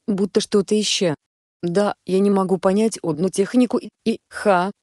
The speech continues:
не знаю, как это сказать". Видя мою легкую застенчивость, она слегка расслабилась, но этого было мало. "Не бойся, ты же знаешь, я не буду на тебя злиться.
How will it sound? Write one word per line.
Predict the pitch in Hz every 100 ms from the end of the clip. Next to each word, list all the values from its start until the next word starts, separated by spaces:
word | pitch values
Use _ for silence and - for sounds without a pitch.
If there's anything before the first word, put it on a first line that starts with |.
| -
не | 196 202
знаю, | 202 220 208
как | 208 -
это | 208 202
сказать". | - 214 196 185 - - _ _ _ _
Видя | 180 226 196
мою | 202 190 185
легкую | 185 170 - 202
застенчивость, | 185 185 - 214 170 - 160 160 - - -
она | 190 208
слегка | - 196 - 240
расслабилась, | 220 - 156 156 180 165 - _
но | 180 185
этого | 175 170
было | 185 202
мало. | 190 170 151 147 156 _ _ _ _
"Не | 208 220
бойся, | 202 220 175 - 143 - _
ты | - 190
же | 202
знаешь, | 185 220 247 180 - -
я | - 190
не | 226 196
буду | 185 170
на | 180 180
тебя | 190 185 190
злиться. | 214 208 - 185 175